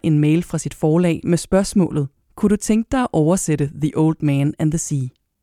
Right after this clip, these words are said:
"Ja," tænker man, "det kunne jeg. Bestemt. Og det skal ikke koste jer noget." Den slags fjollerier når man heldigvis altid at tage sig i.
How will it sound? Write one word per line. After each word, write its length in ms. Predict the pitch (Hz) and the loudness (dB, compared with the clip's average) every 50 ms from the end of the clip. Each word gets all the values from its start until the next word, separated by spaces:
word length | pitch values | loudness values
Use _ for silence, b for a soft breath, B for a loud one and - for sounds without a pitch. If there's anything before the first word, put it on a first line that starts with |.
| _ _ _ _ _ - | _ _ _ _ _ -6
"Ja," 240 | 170 160 175 185 175 - - | 0 0 2 2 0 -2 -6
tænker 260 | - - 151 143 135 | -2 0 0 0 0
man, 220 | 131 139 127 131 135 _ _ _ _ _ _ - | -2 -4 -4 -6 -8 _ _ _ _ _ _ 0
"det 140 | 208 202 196 | 2 2 2
kunne 200 | - - 160 139 | 2 0 0 0
jeg. 120 | 139 143 131 - _ _ _ _ _ _ _ _ | 0 -2 -6 -12 _ _ _ _ _ _ _ _
Bestemt. 540 | - 147 - - - 170 - - - - _ _ _ _ _ _ _ _ - | -6 -6 -4 -2 -2 -4 -4 -4 -10 -20 _ _ _ _ _ _ _ _ -4
Og 100 | 170 165 | 0 2
det 100 | 180 180 | 2 2
skal 160 | - - 214 - - | 2 0 -2 0 2
ikke 240 | 190 190 180 214 214 | 2 2 2 0 -2
koste 380 | - - 151 135 - - 151 | -4 -4 -4 -4 -4 -2 -2
jer 100 | 147 143 | 0 2
noget." 300 | 139 139 135 135 143 135 - _ _ _ _ _ _ _ _ _ _ - | 2 0 0 -2 -4 -8 -10 _ _ _ _ _ _ _ _ _ _ 2
Den 180 | 220 220 208 | 2 2 2
slags 300 | 214 - 214 208 190 - | 0 -4 -4 -4 -4 -4
fjollerier 640 | - - 175 156 151 151 147 185 196 - 180 185 175 160 | -2 0 0 2 2 2 2 0 2 2 0 0 0 0
når 180 | 156 151 151 147 | 0 2 2 2
man 200 | 143 151 151 147 | 2 2 0 2
heldigvis 560 | 147 175 175 175 202 175 156 147 156 - - | 2 0 2 2 0 -2 -2 -4 -4 -6 -4
altid 420 | - 160 151 - - - 160 151 - - | -4 -4 -4 -4 -4 -4 -2 -2 -2 -4
at 60 | 156 | -6
tage 200 | - - 170 156 | -6 -4 -4 -2
sig 220 | 151 - 165 135 | -2 -2 -2 -2
i. 180 | 131 - - _ | -4 -6 -10 _